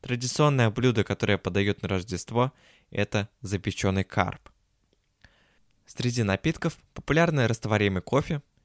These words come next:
чаи с различными добавками, молоком, сливками, ягодами. Знаменитое чешское пиво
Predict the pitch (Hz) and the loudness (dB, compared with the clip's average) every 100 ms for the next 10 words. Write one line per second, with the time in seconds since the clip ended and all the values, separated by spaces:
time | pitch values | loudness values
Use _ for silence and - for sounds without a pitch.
0 | - - 117 101 101 98 98 98 101 92 | -8 0 2 2 0 0 0 -4 -4 -6
1 | 90 92 117 147 - 143 135 - - 95 | -6 0 2 2 -4 -8 -8 -12 -8 -6
2 | 92 - 131 160 156 - - 110 123 - | -6 -2 0 2 0 -8 -6 -2 -2 -2
3 | 107 92 98 117 117 113 110 - _ - | -2 0 2 2 2 2 0 -4 _ -20
4 | _ _ - 113 120 123 - 107 - 110 | _ _ -6 0 2 2 2 0 2 0
5 | - - 95 90 _ 131 139 92 | 0 0 0 0 _ 2 2 0